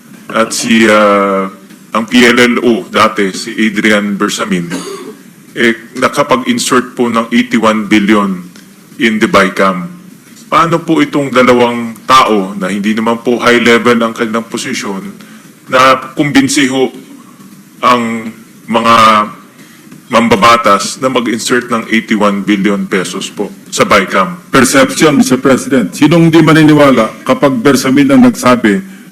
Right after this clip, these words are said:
Speaker 2: na utos si Presidente na mag-insert kayo? Now, regarding the items,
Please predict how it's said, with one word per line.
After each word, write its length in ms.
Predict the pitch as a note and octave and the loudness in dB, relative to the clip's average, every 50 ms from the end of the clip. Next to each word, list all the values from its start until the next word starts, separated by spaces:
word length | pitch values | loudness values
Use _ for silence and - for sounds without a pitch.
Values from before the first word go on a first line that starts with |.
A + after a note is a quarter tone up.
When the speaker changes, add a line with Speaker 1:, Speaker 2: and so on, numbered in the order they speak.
| - - | 0 2
Speaker 2:
na 160 | B2 C3+ C#3+ | 2 4 4
utos 320 | D3+ C#3+ - - D#3 - - | 4 2 2 2 0 -2 -2
si 80 | C#3 | -4
Presidente 720 | - - C3+ - B2+ B2 B2+ B2 A#2 A#2 - A#2+ A2 G#2+ A2+ | 0 0 -2 0 2 2 4 4 2 2 2 0 2 4 4
na 80 | A#2+ | 6
mag-insert 480 | B2 C3 B2 B2 A#2+ G2+ - - - - | 6 4 4 2 0 0 0 -6 -12 -8
kayo? 320 | - G#2+ G#2 G2+ G2+ F2 - - - - - - - | -4 -2 0 0 0 -2 -6 -16 -20 -20 -20 -16 -6
Now, 320 | - D#3 D#3+ D#3 D3+ - - - - - - - - - - B2+ | -2 0 0 0 -2 -6 -16 -20 -20 -20 -20 -20 -20 -12 -2 -2
regarding 400 | C3+ B2+ E3 F3+ F#3+ E3+ F3+ D#3+ | 0 2 2 2 2 2 -2 -2
the 160 | D3+ E3 D3+ | -2 -2 0
items, 560 | D3 C#3+ C3 - A#2 A2 G#2 G2+ F#2+ - - | 0 0 0 0 -2 -2 -2 -2 -4 -6 -10